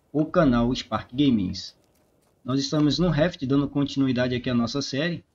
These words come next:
Cara, tá bem que complicado. Aqui está como se tivesse procurando uma agulha no palheiro, hein? A gente tem que tá achando aí mais uma peça de, de tiro laser. Achamos duas.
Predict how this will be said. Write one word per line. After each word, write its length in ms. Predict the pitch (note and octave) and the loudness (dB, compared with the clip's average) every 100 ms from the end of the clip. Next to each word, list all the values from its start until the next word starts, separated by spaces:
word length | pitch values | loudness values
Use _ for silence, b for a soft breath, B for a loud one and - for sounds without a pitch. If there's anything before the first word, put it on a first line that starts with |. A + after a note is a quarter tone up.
| _ _ _ - | _ _ _ -4
Cara, 180 | A#2+ | -2
tá 180 | B2 C3+ | 0 0
bem 300 | A#2+ G#2 C3+ | 0 2 2
que 80 | C#3 | 0
complicado. 600 | - A#2+ D#3 D#3+ D#3+ A2 - _ _ _ _ _ _ - | -4 -2 0 4 4 2 -10 _ _ _ _ _ _ -14
Aqui 160 | - | -6
está 240 | C#3 - C#3+ | -4 -2 0
como 180 | D3+ | 0
se 180 | D#3 - | 0 -2
tivesse 520 | C#3 - D#3 C#3 D3 | -4 -4 0 0 0
procurando 500 | - D3+ D3 D3+ C#3 | -2 -2 0 2 4
uma 140 | D3 F3 | 4 4
agulha 300 | A#2+ C#3+ C#3 | 2 4 4
no 100 | C#3+ | 2
palheiro, 560 | C#3 D3+ C#3 C#3+ C3+ | 2 4 6 4 4
hein? 180 | A#2 B2 A#2+ | 0 -4 -6
A 80 | |
gente 200 | G#2+ B2 | -6 -6
tem 160 | A#2 B2+ | -4 -6
que 60 | A#2+ | -2
tá 80 | |
achando 280 | B2 - B2+ | -2 -2 -2
aí 80 | C3 | 0
mais 260 | C3+ B2 A#2 | 0 0 0
uma 180 | E3 | 0
peça 340 | D#3+ C3 C3 C3+ | 0 -2 -2 -2
de, 680 | A2+ B2+ B2 A#2+ A2+ G2+ - _ _ _ _ _ _ _ _ _ _ _ _ _ _ _ _ _ _ _ _ _ _ | -2 0 2 2 2 -2 -8 _ _ _ _ _ _ _ _ _ _ _ _ _ _ _ _ _ _ _ _ _ _
de 100 | C3 | -4
tiro 280 | B2 D3+ D#3+ | 4 4 6
laser. 500 | E3+ D#3+ F#3+ G#3 A3 | 4 4 2 0 -8
Achamos 520 | - A#2+ D3 D3 D3 | -4 -2 2 2 2
duas. 520 | A2 C#3+ C4+ D4+ - | 2 -2 -2 -6 -10